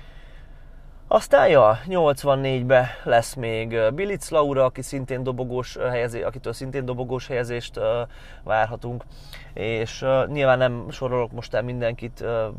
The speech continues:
bocsánattól, aki kimaradt és hallgatja, de mindenkinek nagyon szurkolunk, és nagyon-nagyon erős csajaink vannak. Utána pedig, ö,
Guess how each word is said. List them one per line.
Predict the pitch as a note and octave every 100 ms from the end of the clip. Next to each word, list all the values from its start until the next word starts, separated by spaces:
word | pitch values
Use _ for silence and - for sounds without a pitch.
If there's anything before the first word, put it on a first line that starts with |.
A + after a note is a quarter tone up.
| G2+
bocsánattól, | A#2 - A2+ A2 - -
aki | G#2 - -
kimaradt | A#2 A2+ A2 A2
és | G#2+
hallgatja, | - B2 B2 B2+ - C#3 - - - - -
de | A2 A2+
mindenkinek | B2 A2+ G#2+ B2+ A2+
nagyon | B2 A#2
szurkolunk, | A2 B2 C3 C3 A#2 G#2+
és | A2+
nagyon-nagyon | A#2 A2 G#2+ G#2
erős | G#2 G#2
csajaink | - A2+ B2+ C#3
vannak. | D#3 F3+ F#3+ - - - - - - - -
Utána | - E3+ G#3+ D#3 C3+
pedig, | D3 C3+ C3+ B2
ö, | C3 C3 B2+ B2+